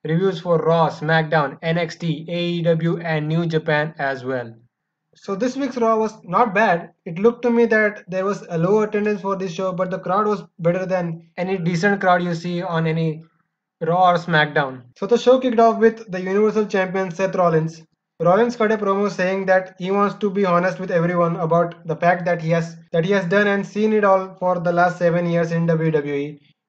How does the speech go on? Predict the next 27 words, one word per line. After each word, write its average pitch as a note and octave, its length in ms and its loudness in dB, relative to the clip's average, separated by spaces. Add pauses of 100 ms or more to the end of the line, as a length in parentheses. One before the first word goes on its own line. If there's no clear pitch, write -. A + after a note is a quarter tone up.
but F3 140 0
he F#3+ 140 -4
hasn't G3 340 2
experienced F#3 600 -2
nothing E3+ 380 0
like D#3 220 0
The D3 120 0 (120)
Fiend. B2+ 420 -6 (920)
Rollins F#3+ 400 0
brought F#3+ 240 4
up G3 160 -2
all F#3+ 240 2
the G3 80 -2
stuff F#3 260 -2
that F#3 140 2
happened F3+ 400 0
to G3 80 0
him F3 260 0
last E3 240 2
week, D#3 300 -2 (180)
with D#3+ 160 -6
him F#3+ 240 -2
being F#3 300 -4 (220)
confronted F3 540 -2
by E3 160 4
The D#3+ 140 4
Fiend. D#3 340 -4